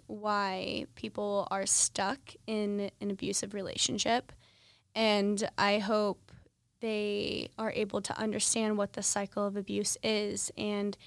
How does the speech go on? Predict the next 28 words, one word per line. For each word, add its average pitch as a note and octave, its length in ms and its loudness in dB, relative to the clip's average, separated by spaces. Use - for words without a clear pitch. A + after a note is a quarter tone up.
it's A#3 260 0
more A#3 380 6
than A3 220 2
just G#3 320 2
abuse G3+ 480 0
when G#3+ 160 2
you're G#3 180 0
in G3+ 220 -2
these - 560 0
relationships G#3 720 0
as G#3 240 -2
well. G3+ 520 2
And G#3 460 2
it's G3 340 0
rooted G#3+ 560 4
from F#3+ 680 4
their A3+ 160 2
partner A3+ 800 2
and G#3+ 520 4
the G#3+ 80 2
environment G3+ 560 4
that G#3 120 -2
they G#3 140 0
grew G#3+ 240 2
up G#3 260 4
in, G#3 420 2
and G#3 300 2
how G#3 720 6